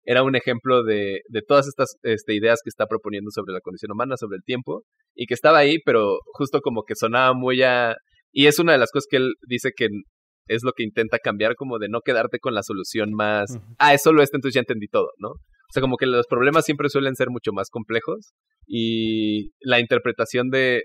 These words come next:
Speaker 1: de Braid y de arte en general es, pues, no más, o sea, no hay cas-, o sea, es muy difícil que solo tengas el, "Esta es la interpretación correcta y todas las demás",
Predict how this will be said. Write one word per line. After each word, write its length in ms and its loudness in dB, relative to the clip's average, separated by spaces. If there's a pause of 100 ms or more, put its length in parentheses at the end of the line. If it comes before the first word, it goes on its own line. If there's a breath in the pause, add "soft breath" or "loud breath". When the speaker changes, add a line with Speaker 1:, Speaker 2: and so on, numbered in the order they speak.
(120)
Speaker 1:
de 520 -2 (160)
Braid 340 2
y 80 -2
de 240 -4 (200)
arte 280 -2
en 40 -6
general 480 -2
es, 240 -6 (340)
pues, 200 -2 (460)
no 420 2
más, 160 2 (160)
o 100 2
sea, 120 2
no 140 4
hay 180 4 (220)
cas-, 180 2 (140)
o 80 -2
sea, 200 4
es 120 0
muy 140 0
difícil 400 -4
que 100 -4
solo 300 0
tengas 480 2
el, 200 -4 (520)
"Esta 260 4
es 120 0
la 420 4
interpretación 800 -2
correcta 380 0
y 60 -2
todas 180 0
las 140 0
demás", 480 -8